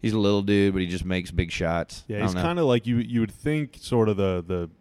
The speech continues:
Speaker 2: stereotypical sixth man microwave kinda guy is more
Speaker 1: Mm-hmm.
Speaker 2: like Jet, just, like, irrational confidence guy. And Jet's very loud, and he would tell you how
Speaker 1: Right.
Speaker 2: good he is. I don't think Lou Williams is that way.
Speaker 1: No.
Speaker 2: Jamal Crawford's not really that way either. But I feel like with,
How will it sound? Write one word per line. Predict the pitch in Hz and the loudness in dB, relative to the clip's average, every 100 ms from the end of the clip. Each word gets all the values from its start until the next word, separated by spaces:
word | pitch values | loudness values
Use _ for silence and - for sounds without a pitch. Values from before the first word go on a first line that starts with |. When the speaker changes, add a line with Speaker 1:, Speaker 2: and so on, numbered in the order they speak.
| _ _ _ _ _ - | _ _ _ _ _ -14
Speaker 2:
stereotypical | - 110 107 101 107 - 98 | -4 0 0 -2 -2 -2 -4
sixth | 95 - 107 110 | -8 -8 -8 -4
man | 104 95 | -4 -4
microwave | 92 98 101 101 101 | -4 -4 -2 0 0
kinda | - 107 101 | -2 -6 -6
guy | 98 98 98 | -4 -2 -2
is | 95 | 0
more | 98 | -2
Speaker 1:
Mm-hmm. | 98 | 0
Speaker 2:
like | 90 87 | -4 -8
Jet, | - 95 101 | -4 -4 -4
just, | - 98 | -8 -10
like, | 101 95 | -8 -4
irrational | 95 92 - 101 | -4 -4 -6 -8
confidence | 92 95 95 101 101 | -6 -8 -6 -8 -10
guy. | - 101 101 | -6 -4 -4
And | 98 92 | -4 -6
Jet's | 135 131 | -6 -6
very | 104 101 90 | -4 -6 -4
loud, | 87 85 92 98 | -6 -6 -6 -6
and | 98 | -6
he | 104 | -6
would | 92 87 | -8 -8
tell | 98 95 | -8 -2
you | |
how | 95 90 | 2 2
Speaker 1:
Right. | 95 | 0
Speaker 2:
good | 101 | -2
he | 101 | -2
is. | 98 104 - _ _ _ - | -4 -6 -10 _ _ _ -4
I | 113 | -2
don't | 127 | 0
think | 127 | 0
Lou | 113 120 | 2 4
Williams | 113 107 101 | 4 0 -4
is | 92 | -8
that | 92 92 | -8 -6
way. | 95 90 - | -6 -8 -8
Speaker 1:
No. | 110 127 | -8 0
Speaker 2:
Jamal | 127 180 | 4 4
Crawford's | - 180 180 127 | 4 -2 -2 -2
not | 117 | 0
really | 110 110 | 0 0
that | 104 101 | 0 -2
way | 98 | -2
either. | 104 101 90 - _ _ - | -2 -4 -4 -8 _ _ -2
But | 113 | -2
I | 113 | -2
feel | - 160 190 | -4 -2 0
like | 143 113 - | 0 -2 -2
with, | 104 92 | -4 -4